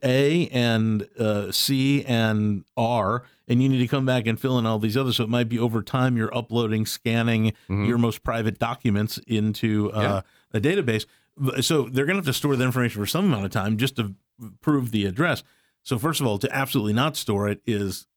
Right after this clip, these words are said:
Speaker 1: almost silly. But number two, to think that any general counsel in their right mind would say, <laughs> "We're not gonna store the information to protect ourselves from what inevitably will be
Speaker 2: Right.
Speaker 1: lawsuits,"
Speaker 2: Yeah.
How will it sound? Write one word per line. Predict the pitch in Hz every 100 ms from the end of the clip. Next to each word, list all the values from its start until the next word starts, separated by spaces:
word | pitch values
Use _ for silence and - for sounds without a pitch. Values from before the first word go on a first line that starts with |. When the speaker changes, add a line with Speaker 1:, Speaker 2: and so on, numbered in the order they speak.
| - - - _
Speaker 1:
almost | - 117 98 -
silly. | 92 85 87 _ _ -
But | 120
number | 131 110 104
two, | - 247 190 113
to | 117 120
think | - 143
that | 127 -
any | 151 170 170
general | 131 117 104
counsel | - 98 98
in | 113
their | 98
right | 98 95
mind | 104 143 131 110
would | 104 101
say, | 117
<laughs> | 127
"We're | 123
not | 110
gonna | 107
store | 98 - 104
the | 95
information | 101 - 107 127 127 113 - - _
to | 127
protect | 120 107 139 139
ourselves | 143 117 117 104 101 - _
from | - 135
what | 131 127
inevitably | 131 131 127 135 135 113 98 92 90 101 - _
will | 113 113
be | 110
Speaker 2:
Right. |
Speaker 1:
lawsuits," | 104 151 208 - 107 101 -
Speaker 2:
Yeah. | 160 220